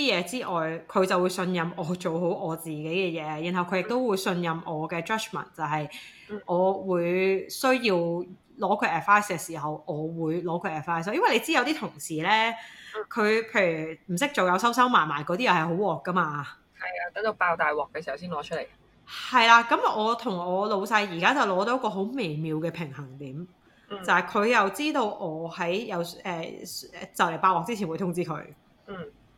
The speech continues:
Speaker 1: 呃，平時佢就唔使理我。
Speaker 2: 嗯。
Speaker 1: 我又唔會理佢做乜嘢，我哋淨係每個禮拜 team meeting 嘅時候，大家會 check in。噉係好舒服嘅，呢個 work relationship，即係呢種我覺得係，
Speaker 2: 嗯。
Speaker 1: 呢個係點解我好鍾意喺呢間公司 work 嘅原因，因為老闆好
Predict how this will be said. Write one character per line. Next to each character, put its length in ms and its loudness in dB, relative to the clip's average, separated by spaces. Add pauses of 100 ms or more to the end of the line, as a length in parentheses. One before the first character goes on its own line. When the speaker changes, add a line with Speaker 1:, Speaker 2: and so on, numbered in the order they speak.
(120)
Speaker 1:
呃， 340 -4
平 140 0
時 120 -2
佢 160 0
就 100 -2
唔 80 -8
使 140 -4
理 160 -4
我。 320 -8 (380)
Speaker 2:
嗯。 100 -10 (380)
Speaker 1:
我 180 6
又 120 10
唔 160 4
會 100 6
理 140 4
佢 100 2
做 160 -4
乜 160 -6
嘢， 260 -6
我 80 0
哋 100 -2
淨 160 -4
係 120 -4
每 380 -2
個 200 -2
禮 160 -2
拜 200 -2 (200)
team 160 -8
meeting 320 -4
嘅 40 -8
時 120 -10
候， 80 -6
大 140 -6
家 120 -2
會 80 0
check 240 -4
in。 300 -4 (460)
噉 200 2
係 260 4
好 240 0
舒 200 0
服 180 -2
嘅， 140 -4
呢 100 0
個 80 0
work 220 -2
relationship， 580 -10 (200)
即 100 -6
係 40 -2
呢 120 2
種 240 2
我 240 4
覺 80 4
得 60 6
係， 300 4
Speaker 2:
嗯。 40 -6 (460)
Speaker 1:
呢 80 6
個 80 6
係 280 6
點 140 0
解 80 4
我 160 6
好 80 4
鍾 240 2
意 140 0
喺 80 0
呢 60 2
間 140 2
公 120 -2
司 80 -2
work 220 0
嘅 60 -6
原 100 -8
因， 60 -10
因 60 -4
為 100 -4
老 100 -4
闆 180 -2
好 160 -4